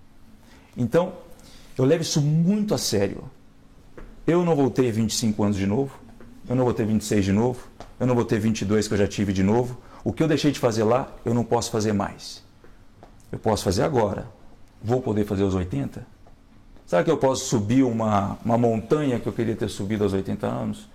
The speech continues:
Eu não vou fazer isso. Será que eu posso conhecer uma garota diferente aos oitenta anos?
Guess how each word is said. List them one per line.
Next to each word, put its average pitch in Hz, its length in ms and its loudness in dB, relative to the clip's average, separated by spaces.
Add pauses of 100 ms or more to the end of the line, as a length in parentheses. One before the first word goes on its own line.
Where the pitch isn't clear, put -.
(340)
Eu 143 80 -6
não 175 120 -2
vou 165 100 0
fazer 92 320 0
isso. 90 260 -8 (380)
Será 143 160 0
que 151 60 0
eu 139 60 4
posso 135 400 0
conhecer 123 340 0
uma 127 140 0
garota 113 360 2
diferente 107 400 -2
aos 98 80 0
oitenta 101 360 0
anos? 117 400 -2